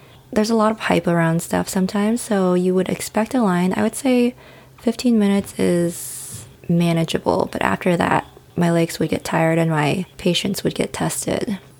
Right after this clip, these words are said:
So next question, are you comfortable showing your emotions? The options are,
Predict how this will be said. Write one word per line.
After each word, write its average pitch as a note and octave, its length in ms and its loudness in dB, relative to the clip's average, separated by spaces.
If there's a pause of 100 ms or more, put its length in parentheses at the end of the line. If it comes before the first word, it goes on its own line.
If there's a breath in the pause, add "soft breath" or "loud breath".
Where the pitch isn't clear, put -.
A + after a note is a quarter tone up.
(240)
So - 180 -2
next F#3+ 300 -2
question, F#3+ 520 0
are F#3+ 140 0
you G#3 140 4
comfortable G#3+ 600 0
showing F#3+ 400 0
your F3+ 180 2
emotions? E3+ 840 -2 (140)
The F#3+ 100 -2
options F#3+ 380 0
are, E3+ 420 2